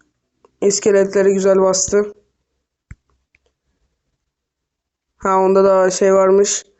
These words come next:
Tam sıkıntı yok ya. Roket de varmış. Ha. Bu biraz sıkıntı oldu.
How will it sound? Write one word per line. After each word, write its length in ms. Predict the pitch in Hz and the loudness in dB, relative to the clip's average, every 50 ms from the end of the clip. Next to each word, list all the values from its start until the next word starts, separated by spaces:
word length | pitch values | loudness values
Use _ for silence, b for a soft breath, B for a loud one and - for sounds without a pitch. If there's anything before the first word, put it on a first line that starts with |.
| _ _ _ | _ _ _
Tam 180 | - 262 254 233 | -4 -2 -2 -2
sıkıntı 360 | - - - 233 220 196 240 | -2 -2 -4 -4 -4 -2 0
yok 220 | 240 233 233 - | 0 0 0 0
ya. 240 | 208 180 180 180 180 - - _ _ _ _ _ _ _ _ _ _ _ _ _ _ _ _ 494 _ _ _ _ _ _ _ _ _ _ _ _ _ _ _ _ _ _ _ _ _ _ _ _ _ _ - _ _ _ _ 554 554 554 539 _ 523 523 523 _ _ _ _ _ _ _ _ _ _ _ _ _ _ _ _ _ _ _ _ - | 0 0 0 -2 -4 -10 -18 _ _ _ _ _ _ _ _ _ _ _ _ _ _ _ _ _ _ _ _ _ _ _ _ _ _ _ _ _ _ _ _ _ _ _ _ _ _ _ _ _ _ _ -20 _ _ _ _ _ _ _ _ _ _ _ _ _ _ _ _ _ _ _ _ _ _ _ _ _ _ _ _ _ _ _ _ -6
Roket 440 | 208 202 202 196 196 226 220 226 220 | -2 0 0 0 2 0 -2 0 0
de 60 | 202 | 0
varmış. 560 | 185 180 175 175 185 180 - - - - - - _ _ _ _ _ _ _ _ _ _ _ _ _ _ _ _ _ _ _ _ _ _ _ _ _ _ _ _ _ _ _ _ _ _ _ _ _ _ _ _ _ _ _ _ _ _ _ _ - - _ - - - - - - | 0 0 0 0 -2 -4 -6 -8 -10 -12 -14 -16 _ _ _ _ _ _ _ _ _ _ _ _ _ _ _ _ _ _ _ _ _ _ _ _ _ _ _ _ _ _ _ _ _ _ _ _ _ _ _ _ _ _ _ _ _ _ _ _ -20 -20 _ -20 -20 -20 -20 -12 -6
Ha. 380 | - 196 190 185 185 180 - - - _ _ _ _ _ _ _ _ _ _ _ _ _ _ _ _ _ _ _ - | -2 0 0 0 0 -2 -4 -8 -16 _ _ _ _ _ _ _ _ _ _ _ _ _ _ _ _ _ _ _ -4
Bu 120 | 208 202 | -2 0
biraz 260 | 208 214 214 208 - | 0 0 0 0 -2
sıkıntı 360 | - - - 220 208 202 226 | -4 -4 -2 -4 -2 0 0
oldu. 440 | 226 220 220 214 202 214 220 220 220 | 0 2 0 0 2 0 0 0 -2